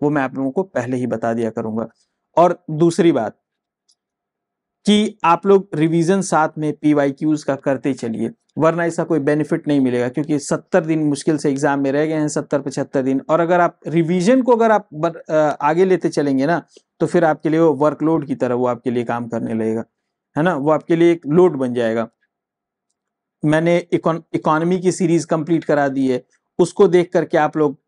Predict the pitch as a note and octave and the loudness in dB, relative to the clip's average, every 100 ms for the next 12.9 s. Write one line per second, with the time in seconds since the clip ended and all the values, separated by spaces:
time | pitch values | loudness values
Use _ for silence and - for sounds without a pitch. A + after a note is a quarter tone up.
0 | _ D#3 D3 C#3+ D#3 E3+ D3 C#3 C#3+ C3+ | _ -2 -2 0 0 0 -2 0 0 0
1 | B2+ C#3+ C#3 - B2+ C3 A2+ A2+ - _ | 0 0 -2 -4 -2 -2 -4 -6 -8 _
2 | - C3+ - B2+ - _ - D#3+ D3+ E3+ | -8 -6 -4 -6 -6 _ -6 -2 0 0
3 | E3+ D#3+ - D#3 D#3+ E3+ E3 E3+ E3 D3+ | 0 -2 -4 -6 -6 -2 -2 -2 -2 -2
4 | D3 D#3 D3+ D3+ C#3+ C#3+ C#3+ D3 C#3+ B2+ | -2 -4 -2 -2 -2 -4 -4 -2 0 0
5 | B2+ C3 D3 C#3 C3+ B2 B2+ B2 C3 B2 | -2 -2 0 0 0 0 -2 -2 -4 -4
6 | B2 A#2 A#2 - A#2 A#2 _ _ _ - | -4 -4 -6 -8 -10 -10 _ _ _ 0
7 | D3+ E3 F3+ E3+ E3+ - - - - E3 | 0 0 -2 0 -2 -2 -16 -16 -4 0
8 | D#3+ D#3+ D3 C#3+ D#3 D3 D3 C#3+ D3 D3+ | 0 0 0 -2 -4 -2 -2 0 -2 -4
9 | B2 _ _ _ D3 D#3+ E3+ E3 D3 D3 | -6 _ _ _ -2 2 2 2 0 -2
10 | - C#3 C3 C3 C3 A#2 A#2+ A#2 - _ | -2 -2 0 0 0 -2 -4 -8 -10 _
11 | - E3 D#3 - _ _ _ _ _ _ | -2 -2 -2 -6 _ _ _ _ _ _
12 | _ _ - F3+ E3+ G3 F3+ F#3+ | _ _ 2 2 2 0 2 2